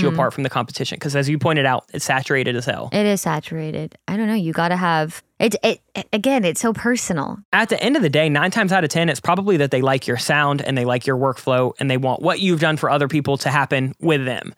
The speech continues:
Speaker 2: Yeah, music
Speaker 1: That
Speaker 2: is
Speaker 1: is
Speaker 2: just
Speaker 1: what sets you
Speaker 2: personal.
Speaker 1: apart. Like, there's a huge difference for freelance producers that are being sought out because they're being sought out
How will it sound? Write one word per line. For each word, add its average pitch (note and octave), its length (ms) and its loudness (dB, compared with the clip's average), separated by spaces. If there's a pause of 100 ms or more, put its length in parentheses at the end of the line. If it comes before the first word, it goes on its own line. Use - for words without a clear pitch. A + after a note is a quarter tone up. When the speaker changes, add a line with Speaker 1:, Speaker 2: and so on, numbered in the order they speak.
(140)
Speaker 2:
Yeah, F3 200 -2
music F#3 240 4
Speaker 1:
That A3+ 140 6
Speaker 2:
is A#3 60 4
Speaker 1:
is G3+ 80 2
Speaker 2:
just G3 40 0
Speaker 1:
what D#3+ 140 2
sets - 240 0
you D#3 80 0
Speaker 2:
personal. B2+ 60 0
Speaker 1:
apart. - 360 -2
Like, D#3 220 -2
there's A3 180 4
a D#3 80 2
huge A3+ 460 0
difference G3 360 0
for E3 140 0
freelance F3 440 0
producers D#3+ 520 0
that C3+ 320 2 (800)
are G3 160 4
being F#3 240 2
sought F3+ 260 2
out D#3 220 2
because C#3+ 420 0 (160)
they're E3+ 460 2
being A#3+ 260 2
sought B3+ 300 0
out C4+ 260 -2